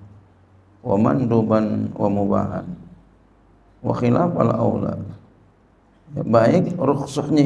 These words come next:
itu yang wajib, baik rukhsahnya yang wajib, wa manduban,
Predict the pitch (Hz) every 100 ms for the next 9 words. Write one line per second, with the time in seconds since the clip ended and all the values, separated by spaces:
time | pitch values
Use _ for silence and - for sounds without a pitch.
0 | 127 117 117 202 208 - - - - 147
1 | 147 143 143 127 117 117 - - - _
2 | _ _ _ _ _ _ - 113 143 165
3 | 151 151 - 156 143 139 123 113 101 95
4 | 117 139 - - - _ _ _ _ _
5 | _ _ _ _ _ _ _ _ - 123
6 | 147 156 165 190 143 127 - -